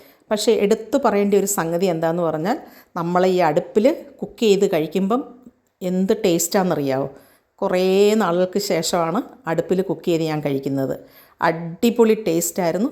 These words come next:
പ്രത്യേകിച്ച് ഈ ചിക്കൻ ഫ്രൈക്കൊക്കെ അടിപൊളി ടേസ്റ്റായിരുന്നു. ഇവിടെ ദാ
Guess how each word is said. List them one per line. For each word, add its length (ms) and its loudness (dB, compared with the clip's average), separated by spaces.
പ്രത്യേകിച്ച് 520 0
ഈ 120 -6
ചിക്കൻ 320 -2
ഫ്രൈക്കൊക്കെ 460 -2
അടിപൊളി 880 0
ടേസ്റ്റായിരുന്നു. 560 -4
ഇവിടെ 260 0
ദാ 80 4